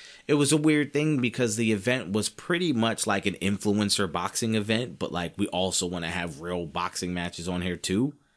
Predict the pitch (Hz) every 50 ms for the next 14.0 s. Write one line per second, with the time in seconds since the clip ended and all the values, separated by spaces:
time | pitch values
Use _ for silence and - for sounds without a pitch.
0 | _ _ _ _ _ _ _ _ - - 120 110 113 117 120 117 104 - 120 107
1 | 95 82 73 107 110 117 123 120 104 85 90 92 95 101 104 101 - - 117 113
2 | 110 - - 104 - 73 85 92 92 87 - - - - - - _ - - _
3 | _ - 113 - - - 147 135 - 127 127 120 107 107 107 104 101 101 95 -
4 | - - 98 101 101 - 113 110 107 - 120 113 107 104 95 92 85 80 82 76
5 | 90 92 95 - - - 101 104 90 73 82 110 135 156 151 147 143 165 147 160
6 | 165 180 170 165 165 127 110 101 104 98 - 95 90 90 - - 123 139 139 -
7 | 180 175 170 165 - 170 160 - 175 170 170 175 170 165 143 139 131 123 - 139
8 | 139 190 180 180 220 320 359 320 220 - - - - - 160 78 - 78 - 78
9 | 80 80 - 85 80 73 - - - 76 85 90 82 - 92 90 113 131 170 -
10 | - - _ _ _ _ _ _ _ _ _ _ _ _ _ - 466 440 415 403
11 | 403 392 - - - 370 370 349 - - - 143 151 139 - - - 98 82 64
12 | 53 98 - - - - - - - - - - - - - 180 - - 196 175
13 | - - - 151 - - 143 156 160 160 143 - 104 107 - - 95 73 62